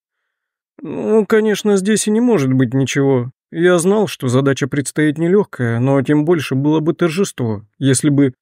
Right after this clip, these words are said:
Он снова схватился за концы ветки, закрыл глаза и возобновил свои поиски. На его красивом лице было такое напряженное выражение, что доктор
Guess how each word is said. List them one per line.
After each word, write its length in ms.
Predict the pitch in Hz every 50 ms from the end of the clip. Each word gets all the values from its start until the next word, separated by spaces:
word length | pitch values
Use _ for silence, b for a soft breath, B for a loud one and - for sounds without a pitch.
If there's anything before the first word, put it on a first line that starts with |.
| _ _ _ _ _ _ _ _ _ _ _ _
Он 220 | - 185 180 147 120
снова 380 | - - - 123 123 123 120
схватился 600 | 113 - - 131 131 - - 143 120 - - 143
за 140 | 123 120 127
концы 380 | - 139 131 131 - - 139 139
ветки, 460 | 147 180 180 - - - 123 117 - _ _ _ _ _ _ _ _
закрыл 440 | - 127 143 147 127 156 156 147 139
глаза 380 | 135 135 147 151 151 147 190 190
и 80 | 160
возобновил 680 | 131 131 131 120 131 127 120 120 135 131 139 160 165 147
свои 260 | - - 147 151 156
поиски. 600 | 147 - 139 117 107 104 - - - - 101 98 _ _ _ _ _ _ _ _ _ _ _ _ _
На 160 | - 127 131 135
его 180 | 131 131 123
красивом 500 | - - 135 127 - - 139 135 131 127
лице 320 | 131 135 127 - - 165 143
было 240 | 135 127 127 127
такое 360 | 113 135 135 - - 143 139 135
напряженное 640 | 131 127 - 139 131 123 127 139 135 135 135 135 131
выражение, 680 | 127 139 139 143 143 147 196 185 156 139 127 117 110 - _ _ _ _ _ _ _ _
что 220 | - - - 151 151
доктор 420 | 170 180 - - - 160 156